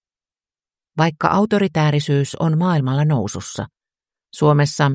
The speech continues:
demokratian tila on hyvä. Samoin meillä on kansainvälisesti katsottuna luotettava media,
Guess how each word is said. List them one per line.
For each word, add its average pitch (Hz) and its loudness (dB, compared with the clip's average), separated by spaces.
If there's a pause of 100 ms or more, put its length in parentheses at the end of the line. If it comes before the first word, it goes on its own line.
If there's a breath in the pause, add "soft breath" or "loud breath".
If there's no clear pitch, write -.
demokratian 143 2
tila 156 -2
on 156 -2
hyvä. - -8 (960)
Samoin 156 4
meillä 160 2
on 151 2
kansainvälisesti 151 0
katsottuna 139 -2
luotettava 160 -2
media, 120 -4